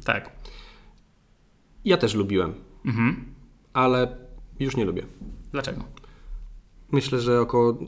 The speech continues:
Speaker 2: trzech dni temu, bo
Speaker 1: Mhm.
Speaker 2: bardzo też lubiłem jeść, jeść w fast foodach.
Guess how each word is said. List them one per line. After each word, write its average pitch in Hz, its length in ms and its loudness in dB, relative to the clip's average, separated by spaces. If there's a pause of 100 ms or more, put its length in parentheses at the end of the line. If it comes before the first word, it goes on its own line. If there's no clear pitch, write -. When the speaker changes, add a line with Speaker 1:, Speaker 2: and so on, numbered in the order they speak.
Speaker 2:
trzech 143 300 4
dni 127 220 4
temu, 110 480 0 (180)
bo 110 120 4
Speaker 1:
Mhm. 135 180 4
Speaker 2:
bardzo 135 280 8
też 107 180 0
lubiłem 107 400 4
jeść, - 460 2
jeść 107 220 0
w - 40 -12
fast - 220 -2
foodach. 113 400 2